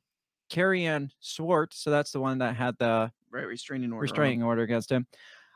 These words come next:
Speaker 1: On the stand when a prosecutor asked her if Rosenbaum had taken medication earlier on the day he was shot, by asking that question, so the prosecutor asked if he was on medication. By asking that question, the judge ruled that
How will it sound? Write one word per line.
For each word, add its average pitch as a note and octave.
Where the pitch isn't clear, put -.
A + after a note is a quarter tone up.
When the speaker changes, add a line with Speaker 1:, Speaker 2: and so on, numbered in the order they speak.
Speaker 1:
On F3+
the F3
stand G3
when F3
a D#3
prosecutor F3
asked F#3+
her F3
if D#3+
Rosenbaum E3
had D3
taken D#3+
medication D3+
earlier D#3
on C#3
the C3+
day C3+
he C3+
was C3
shot, F#3
by D3
asking F3+
that F3+
question, G3
so D#3+
the C#3+
prosecutor D#3+
asked C3
if B2
he B2+
was A2+
on A#2
medication. -
By D#3+
asking G#3+
that F#3+
question, F#3
the D3+
judge D3+
ruled F3
that D#3